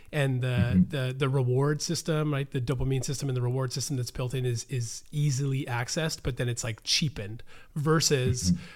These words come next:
Speaker 1: the way I think that we're designed to work, which is, like, hard work, process over time, the idea of, like, toil or labor or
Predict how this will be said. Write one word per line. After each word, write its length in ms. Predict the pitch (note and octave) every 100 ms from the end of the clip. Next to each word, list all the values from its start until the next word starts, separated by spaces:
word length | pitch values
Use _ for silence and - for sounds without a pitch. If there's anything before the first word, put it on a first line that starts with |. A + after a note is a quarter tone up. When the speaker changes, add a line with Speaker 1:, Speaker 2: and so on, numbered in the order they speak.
| - -
Speaker 1:
the 380 | B2+ A#2+ A#2 G#2+
way 260 | C#3+ C3+ B2+
I 60 |
think 200 | B2 C#3+
that 120 | C#3+ C#3
we're 140 | B2+
designed 440 | A#2+ B2 B2+ F#3 -
to 100 | B2+
work, 240 | A2+ -
which 160 | B2+ B2+
is, 120 | A#2
like, 280 | A2+ A2 - - - -
hard 380 | - D3+ D3 C3+
work, 400 | B2 A#2 A#2 - - - - - -
process 460 | - D3 - C3 C#3+
over 200 | C3 B2+
time, 600 | - A#2+ A#2 A#2 A#2+ B2
the 140 | - C#3
idea 280 | C3 C#3
of, 80 | C3
like, 180 | C3+ -
toil 520 | - D3 C3+ B2+ B2
or 200 | B2+ C3
labor 580 | B2 B2+ B2+ B2+ A#2+ A#2+
or 320 | C3+ B2 A#2